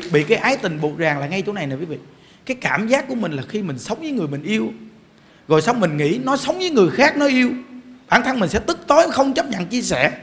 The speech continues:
Không chấp nhận thì cũng có được gì đâu. Con người người ta nó thích chia sẻ là nó đã đi chia sẻ à. À, con người người ta thường bị một cái bệnh gì biết không? Cái bệnh của con người ta thường bị bệnh là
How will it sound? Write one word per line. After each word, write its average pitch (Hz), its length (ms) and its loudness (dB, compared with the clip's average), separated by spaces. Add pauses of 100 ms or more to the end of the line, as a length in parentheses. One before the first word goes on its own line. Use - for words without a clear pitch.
(720)
Không 339 220 2
chấp 370 180 -2
nhận 240 240 4
thì 254 60 2
cũng 277 120 -4
có 349 100 -4
được 247 220 2
gì 247 140 2
đâu. 285 200 4 (1700)
Con 294 160 2
người 240 120 12
người 233 80 8
ta 277 120 2
nó 311 120 4
thích 415 240 -4
chia 302 200 6
sẻ 220 280 4
là 277 100 0
nó 247 120 0
đã 311 80 -2
đi 294 120 0
chia 277 220 -2
sẻ 208 140 0
à. 240 480 4 (1300)
À, 247 140 -8
con 226 140 4
người 202 160 8
người 196 100 2
ta 208 140 2
thường 185 220 -2
bị 160 120 0
một 180 160 -2
cái 233 80 0
bệnh 170 160 -2
gì 170 180 0
biết 190 120 0
không? 185 120 -2 (380)
Cái 269 100 -6
bệnh 175 220 2
của 240 100 -4
con 233 220 -2
người 160 120 -4
ta 190 200 -4
thường 156 220 -4
bị 147 140 -4
bệnh 147 240 -8
là 147 100 -8